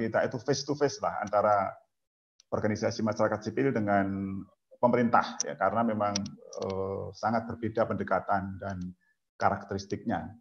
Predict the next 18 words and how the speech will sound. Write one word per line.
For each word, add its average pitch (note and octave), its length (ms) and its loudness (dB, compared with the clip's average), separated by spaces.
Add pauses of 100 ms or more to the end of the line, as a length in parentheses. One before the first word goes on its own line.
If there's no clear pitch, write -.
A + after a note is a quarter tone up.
(240)
Tetapi C3 400 4
kalau C3 400 4
selama A#2 640 4
reformasi A#2 640 2
ini G2+ 240 0
saya G3+ 160 0
kira F3+ 400 0 (320)
khususnya A2 400 -4
sekarang B2 400 4
ya, C3+ 320 0 (480)
itu A2+ 80 -6
memang A#2+ 640 2 (160)
mungkin G3 320 0
kita F3+ 160 4
lebih D#3+ 240 4
sebagai B2 400 4
mitra A#2 480 0
dan, G#2 400 -2